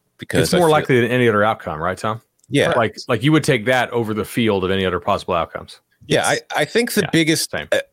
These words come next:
Speaker 1: like, the one game where I feel like there's less clarity, and even then, I don't feel like it's super cloudy.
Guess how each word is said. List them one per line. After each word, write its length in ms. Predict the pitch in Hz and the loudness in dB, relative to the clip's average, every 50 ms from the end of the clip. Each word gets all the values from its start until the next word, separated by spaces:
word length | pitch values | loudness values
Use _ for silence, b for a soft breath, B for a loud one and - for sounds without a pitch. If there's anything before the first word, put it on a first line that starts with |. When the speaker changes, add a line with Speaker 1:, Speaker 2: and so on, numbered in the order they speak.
| _ - | _ -2
Speaker 1:
like, 280 | 135 135 - - - | -2 -2 -2 -6 -8
the 140 | - - 160 | -4 -2 0
one 260 | 151 160 202 226 233 | 2 2 2 2 2
game 300 | 196 185 185 180 170 156 | 2 2 4 4 4 4
where 80 | 151 143 | 4 2
I 60 | 131 | 2
feel 160 | 117 - 143 | 2 2 2
like 180 | 139 139 127 - | 2 2 2 2
there's 220 | 123 117 101 - | 0 -2 0 0
less 260 | - 104 113 117 - - | 0 0 2 2 0 -2
clarity, 480 | - - 117 110 113 117 110 101 101 | -4 0 2 2 4 4 2 2 2
and 80 | 95 101 | 2 2
even 200 | 113 113 110 104 | 2 0 2 0
then, 180 | 107 110 113 107 | 0 0 0 0
I 60 | 101 | 0
don't 160 | 113 117 - | 0 -2 -2
feel 160 | - - 120 | -2 0 2
like 160 | 113 107 - - | 2 2 2 0
it's 120 | - - | -2 -2
super 680 | - - - - - 120 - - 107 98 92 82 80 - _ _ _ _ _ _ _ _ _ _ _ _ _ _ _ _ _ _ _ _ _ _ _ - 80 - - | -4 -2 -2 0 0 0 2 2 2 4 2 2 0 -4 _ _ _ _ _ _ _ _ _ _ _ _ _ _ _ _ _ _ _ _ _ _ _ -18 -18 -10 -8
cloudy. 640 | - - - 190 104 123 123 113 90 78 71 67 - | -8 -4 0 0 0 2 2 0 0 -2 -4 -6 -10